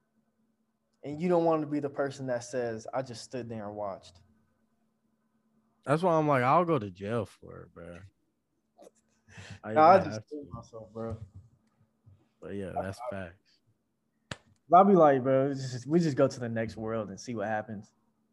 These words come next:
Speaker 1: <laughs>
Speaker 2: But
Speaker 1: But, yeah, if you, hey, thanks for listening. Hey, I'm gonna try to cl-, I'm gonna try to end it like how I do the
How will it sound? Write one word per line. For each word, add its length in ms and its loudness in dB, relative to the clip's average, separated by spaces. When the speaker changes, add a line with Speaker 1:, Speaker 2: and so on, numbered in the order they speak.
Speaker 1:
<laughs> 120 2
Speaker 2:
But 180 -6
Speaker 1:
But, 260 8
yeah, 280 8
if 160 0
you, 180 -6
hey, 260 4
thanks 220 -4
for 140 -4
listening. 360 -4
Hey, 180 6
I'm 140 6
gonna 120 4
try 140 6
to 60 6
cl-, 220 -2
I'm 60 0
gonna 100 0
try 160 4
to 100 0
end 180 -4
it 80 -2
like 180 -2
how 120 0
I 20 -2
do 140 -6
the 100 -10